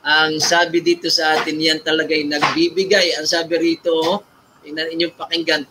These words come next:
"Through prayer, through watchfulness, through growth in knowledge and understanding, they are to be strengthened with all might according to His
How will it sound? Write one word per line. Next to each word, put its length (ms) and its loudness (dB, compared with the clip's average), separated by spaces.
"Through 500 6
prayer, 640 2
through 320 4
watchfulness, 1000 0
through 320 0
growth 520 2
in 280 -2
knowledge 640 2
and 280 0
understanding, 1000 -2
they 200 2
are 240 4
to 160 -2
be 160 0
strengthened 840 -2
with 280 0
all 320 0
might 320 0
according 920 0
to 120 2
His 280 -2